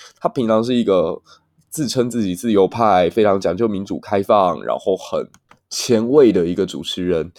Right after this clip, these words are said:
但遇到这个问题，其实他也在闪躲，因为稍微有点常识的人都知道，实际上那个话，喊出来要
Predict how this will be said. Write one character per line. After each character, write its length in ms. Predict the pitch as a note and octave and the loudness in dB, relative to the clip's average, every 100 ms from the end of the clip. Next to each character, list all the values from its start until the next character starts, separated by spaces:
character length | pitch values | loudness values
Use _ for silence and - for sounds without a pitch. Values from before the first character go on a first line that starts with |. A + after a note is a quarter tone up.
| - - _ - | -20 -20 _ 0
但 140 | C#3 | 2
遇 80 | C#3+ | 4
到 160 | C3+ B2 | 4 4
这 140 | B2+ | 4
个 80 | A#2 | 2
问 280 | A2+ G2+ F2 | 2 0 -2
题， 320 | G2 D2 D2 | -8 -8 -8
其 180 | - G2+ | -10 -12
实 340 | F#2+ G2 F#2+ F#2+ _ | -8 -6 -6 -10 _
他 220 | - A2+ - | -2 -2 0
也 240 | G#2+ E2 | -4 -2
在 200 | A2+ A2+ | 2 2
闪 360 | G2 D#2 E2+ F2+ | 2 -2 -4 -2
躲， 320 | F2 G#1+ - _ - | 0 -2 -8 _ -16
因 120 | - C#3+ | -2 0
为 80 | |
稍 180 | C3 C3+ | 4 6
微 140 | B2 G#2+ | 6 6
有 140 | G#2+ | 6
点 160 | A2+ E2+ | 4 0
常 260 | - D#2 | -6 -8
识 160 | F#2+ A#2+ | -4 -2
的 140 | F#2 | 0
人 100 | D#2+ | 0
都 140 | E2+ F#2+ | -2 -4
知 160 | G2 | -4
道， 240 | F#2 F#2 - - - - | -2 -2 -2 -16 -20 -8
实 160 | B2+ | 2
际 100 | C3 | 2
上 220 | C3+ C#3 | 4 2
那 100 | B2+ A#2 | 2 0
个 100 | G#2+ | 0
话， 420 | - _ - D3+ _ _ _ | -4 _ -8 -8 _ _ _
喊 200 | - A2 | -2 -2
出 200 | G2+ C#3 | 0 2
来 100 | B2 | 4
要 160 | A2+ B2 | 6 2